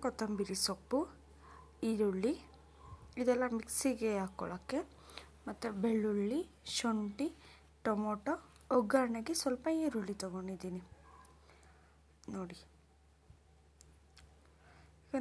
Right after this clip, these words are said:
next ಒಗ್ಗರಣೆ ಹಾಕ್ಕೊಂಡಿದ್ದೀನಿ ನಾನು. ಸಾಸಿವೆ, ಎಣ್ಣೆ, ಈರುಳ್ಳಿ, ಕರಿಬೇವಿನ ಸೊಪ್ಪು ಎಲ್ಲ ಸ್ವಲ್ಪ fry ಆಗಲಿ. Fry ಆದಮೇಲೆ chicken ಹಾಕ್ಕೊಂಡಿದ್ದೀನಿ. ನೋಡಿ, ಎಲ್ಲ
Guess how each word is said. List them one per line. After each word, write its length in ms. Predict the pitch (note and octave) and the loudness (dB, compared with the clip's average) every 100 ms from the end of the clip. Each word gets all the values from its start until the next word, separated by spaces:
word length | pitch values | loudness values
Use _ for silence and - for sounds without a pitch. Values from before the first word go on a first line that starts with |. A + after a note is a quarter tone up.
| B3+ | 2
next 380 | C#4 C#4 - - - A#3 | 2 2 0 -2 2 2
ಒಗ್ಗರಣೆ 340 | G#3 B3 A#3 | 4 2 2
ಹಾಕ್ಕೊಂಡಿದ್ದೀನಿ 560 | G#3 - G3 F#3+ F#3+ F#3+ G3 | -2 -4 -6 -6 -6 -4 -4
ನಾನು. 180 | G3 A#3 - | -4 -2 -2
ಸಾಸಿವೆ, 480 | G#3+ G#3 - A3 G#3+ G#3 | -2 -4 -4 -4 -4 -4
ಎಣ್ಣೆ, 260 | G#3+ G#3+ C#4 - - - - - - G3 | -4 -2 -4 -6 -16 -20 -20 -20 -10 -2
ಈರುಳ್ಳಿ, 320 | G#3+ A3 A3 C#4 - | 0 0 -2 -4 -4
ಕರಿಬೇವಿನ 380 | G#3 G#3 G#3+ G#3 | -4 -4 -6 -6
ಸೊಪ್ಪು 300 | G3+ - B3+ F4 - - - - | -8 -6 -4 -4 -10 -20 -16 -6
ಎಲ್ಲ 180 | A3 A3+ A#3 - | -4 -4 -4 -4
ಸ್ವಲ್ಪ 240 | G#3+ A3 G#3+ - | -4 -4 -4 -4
fry 180 | A#3 A3 G#3+ F#3+ | -2 0 0 -2
ಆಗಲಿ. 260 | F#3+ G#3 D#4 - - - - - - - - - - - - - - | -2 -4 -4 -8 -20 -20 -20 -20 -20 -20 -20 -20 -20 -20 -20 -18 -4
Fry 140 | B3+ B3 | 0 2
ಆದಮೇಲೆ 320 | A#3+ A#3+ B3+ C4 | 0 -2 -2 -2
chicken 340 | C4+ - A#3+ G#3+ | -2 -2 -2 -2
ಹಾಕ್ಕೊಂಡಿದ್ದೀನಿ. 640 | G3+ G3 F#3+ F3+ F#3 C4 E4+ - - - - - - - - - - | -4 -4 -4 -4 -4 -4 -6 -14 -20 -20 -20 -20 -20 -20 -20 -20 -8
ನೋಡಿ, 200 | G3+ A#3 C#4+ - - - - - - - - - - - - - - - - - - - - - - - - - - - - - - - - - - - - - - - - | -6 -4 -8 -14 -20 -20 -20 -20 -20 -20 -20 -20 -20 -20 -20 -20 -20 -20 -20 -20 -20 -18 -18 -20 -20 -18 -18 -18 -20 -20 -20 -20 -20 -20 -20 -20 -20 -20 -20 -20 -20 -14 -2
ಎಲ್ಲ 100 | A#3 | 2